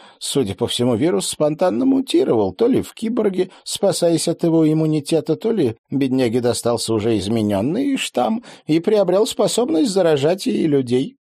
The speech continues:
Человек для него менее соблазнительная добыча. У нас он развивается намного медленнее. Трое суток вместо пяти-шести часов, но... Вениамин умолк. «В общем, главный вопрос на повестке дня: как будем делить единственную криокамеру?»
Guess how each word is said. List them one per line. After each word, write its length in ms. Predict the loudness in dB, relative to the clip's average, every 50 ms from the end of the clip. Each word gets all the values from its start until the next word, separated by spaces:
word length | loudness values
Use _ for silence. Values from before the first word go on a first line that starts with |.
| _ _ _ _ _ _ _
Человек 440 | -2 0 2 4 4 2 2 0 0
для 120 | 0 0
него 320 | 2 2 2 2 0 -2 -4 -10 _
менее 480 | -4 0 0 2 2 0 0 0 0 0
соблазнительная 840 | 0 -2 0 0 2 0 0 0 -2 -4 -4 -2 -2 -2 0 0 0
добыча. 480 | 0 0 0 0 0 -2 -4 -6 -10 -12 _ -20 -20 -6
У 100 | -4 -2
нас 220 | 0 0 0 0 0
он 100 | 0 0
развивается 540 | 0 0 0 0 2 2 0 0 -2 -4 -4
намного 380 | -2 0 0 0 0 0 -2
медленнее. 680 | -2 -2 -4 -4 -2 -2 0 0 0 0 0 -2 -2 -6 -12 -20 _ _
Трое 380 | -2 0 2 2 2 0 -2
суток 460 | -4 -4 -6 -6 -6 -6 -6 -6 -4 -2
вместо 400 | -2 -2 -2 -2 -2 -4 -6 -4
пяти-шести 800 | -2 -4 -4 -4 -4 -6 -6 -4 -4 -6 -6 -6 -4 -4 -6 -4
часов, 640 | -4 -6 -8 -8 -6 -4 -2 -2 -2 -4 -6 -10 -8
но... 480 | -6 -6 -4 -2 -2 -2 -4 -4 -4 -6 -8 -8 -12 _ _ _ _
Вениамин 800 | -14 -8 -4 -2 0 2 2 2 0 0 0 0 0 0 0 -2
умолк. 600 | -2 -2 -4 -4 -6 -10 -12 -16 -18 -20 -20 -20 _ _ _ _
«В 80 | -2
общем, 320 | 0 0 0 0 0 0 2
главный 400 | 2 2 2 2 2 2 2 2
вопрос 440 | 2 2 2 2 2 2 2 2
на 140 | 2 0 0
повестке 560 | 2 2 2 4 2 2 0 0 0 -2 0
дня: 240 | 2 2 2 2 2
как 240 | 2 2 0 2 2
будем 320 | 0 0 2 2 0 0
делить 400 | 2 2 2 2 2 2 0 0
единственную 760 | 0 0 0 2 2 0 0 0 0 0 0 2 2 2 2 2
криокамеру?» 880 | 2 2 2 4 2 2 2 2 2 2 2 2 2 2 2 2 0